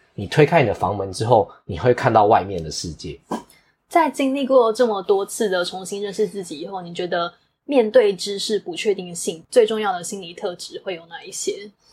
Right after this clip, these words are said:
Speaker 1: 我觉得最重要的心理特质应该是你要接受它的不确定性。我觉得这个对于，特别是我觉得在亚洲教育之下有点困难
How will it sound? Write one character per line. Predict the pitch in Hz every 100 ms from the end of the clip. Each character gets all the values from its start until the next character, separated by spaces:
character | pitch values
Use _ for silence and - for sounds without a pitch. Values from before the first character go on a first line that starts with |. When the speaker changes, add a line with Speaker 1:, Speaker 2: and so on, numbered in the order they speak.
| _ - _ _ _ _ _
Speaker 1:
我 | - 117
觉 | - 113 113
得 | 131 123 117 113 113 - -
最 | 175
重 | 139 143
要 | 127
的 |
心 | 131
理 | 120
特 | 98 123
质 | 107 95
应 | 104
该 | 104 101
是 | - 110 101 _ _ _ _ _ _
你 | - 98
要 | 123 131
接 | - 117
受 | - 113
它 | 104
的 | 98
不 | 76
确 | - 92
定 | 85 78
性。 | 76 78 - _ _ _ _ _ _ _ _ _
我 | 110
觉 | 113 131
得 |
这 | 160
个 | 165
对 | 165 143
于， | 123 120 120
特 | - 170
别 | 127
是 | 113 - 135 127 127 _ _ _ _ -
我 | 113
觉 | 104
得 | 120
在 | 147
亚 | 117
洲 | 90 113
教 | 110 113
育 | 110
之 | 104 104
下 | - 98 92 -
有 | 101 107
点 | 113 87
困 | - - 80
难 | 71